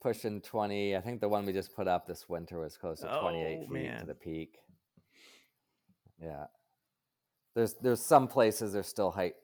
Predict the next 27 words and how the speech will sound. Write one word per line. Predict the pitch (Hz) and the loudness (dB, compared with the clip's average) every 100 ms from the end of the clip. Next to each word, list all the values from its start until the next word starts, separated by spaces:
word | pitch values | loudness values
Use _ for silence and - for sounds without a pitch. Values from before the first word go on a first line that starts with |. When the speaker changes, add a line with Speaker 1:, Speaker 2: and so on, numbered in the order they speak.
| - | -8
Speaker 1:
height | 104 95 | -6 -6
restrictions, | 98 - 104 92 - 92 90 | -8 -6 -4 -4 -4 -8 -6
so | 85 | -6
you | 80 | -6
can't | - 78 71 | -8 -10 -6
go | 80 | -6
over | 78 | -6
a | |
certain | 78 90 73 | -8 -8 -8
height, | 82 80 78 - - | -8 -8 -8 -12 -14
but | 73 76 - - | -12 -12 -14 -2
probably | 104 90 87 85 87 _ 101 107 _ - | 0 2 -2 -4 -12 _ -20 -20 _ -12
twenty | 117 98 90 | -6 -4 -2
to | 85 | -4
twenty-five | - 101 87 78 - 80 78 76 | -8 -10 -8 -10 -6 -2 -2 -4
feet, | 85 78 | -10 -8
I'd | 73 | -10
say, | - 78 | -10 -8
would | 76 78 | -8 -10
be | 78 71 | -10 -8
average | 73 76 73 - | -8 -10 -14 -14
height | 73 73 _ _ | -14 -14 _ _
for | 76 | -20
stuff | 78 - 76 76 - | -20 -18 -18 -18 -20
that | - | -16
we're | 67 | -16
building. | 73 76 78 | -16 -16 -18